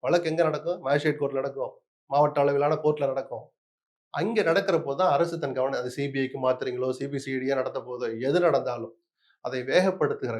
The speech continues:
கடமை இந்த அரசுக்கு இருக்கு. செய்றாங்களான்னு நம்ம பொறுத்திருந்து பார்ப்போம். மற்றபடி இதுல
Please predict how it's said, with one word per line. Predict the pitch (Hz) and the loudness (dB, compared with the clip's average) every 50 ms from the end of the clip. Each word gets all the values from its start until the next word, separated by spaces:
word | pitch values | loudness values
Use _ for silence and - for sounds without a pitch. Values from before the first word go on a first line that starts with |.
| 110 | -6
கடமை | - - 139 151 165 170 160 | -2 0 2 2 4 2 2
இந்த | 139 113 113 | 0 -2 -2
அரசுக்கு | 117 127 127 - 123 - - | -2 -2 -4 -4 -10 -16 -16
இருக்கு. | - 117 - _ - - _ _ _ _ _ _ _ _ _ _ _ _ _ _ - | -18 -18 -18 _ -20 -20 _ _ _ _ _ _ _ _ _ _ _ _ _ _ 0
செய்றாங்களான்னு | 143 147 175 175 160 139 123 123 147 151 | 2 4 6 6 6 6 4 2 0 0
நம்ம | 131 120 120 | -2 -4 -2
பொறுத்திருந்து | 120 123 120 117 - 120 113 113 - - | -4 -6 -6 -6 -8 -10 -8 -8 -6 -6
பார்ப்போம். | 117 110 107 - - - - _ _ _ _ _ | -4 -6 -6 -8 -12 -18 -18 _ _ _ _ _
மற்றபடி | 135 135 139 160 165 175 170 160 | -2 2 2 2 4 4 4 4
இதுல | 156 143 | 4 4